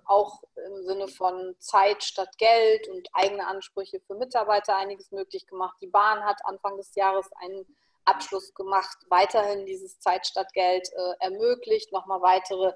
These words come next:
andere Art nicht monetäre Dinge eingebracht. Die Chemie ist gerade dabei, äh, Verhandlungsrunden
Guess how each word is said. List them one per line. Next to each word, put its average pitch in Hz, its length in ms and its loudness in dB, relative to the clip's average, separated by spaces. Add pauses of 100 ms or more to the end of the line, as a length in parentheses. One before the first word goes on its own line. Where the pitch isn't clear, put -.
(300)
andere 196 580 0 (680)
Art 175 360 2
nicht 240 360 -8
monetäre 220 760 -2
Dinge 220 380 -6
eingebracht. 196 760 0 (520)
Die 190 100 -12
Chemie 240 600 -6
ist 220 180 0
gerade 214 340 4
dabei, 202 640 6
äh, 190 1500 -6
Verhandlungsrunden 202 1080 -2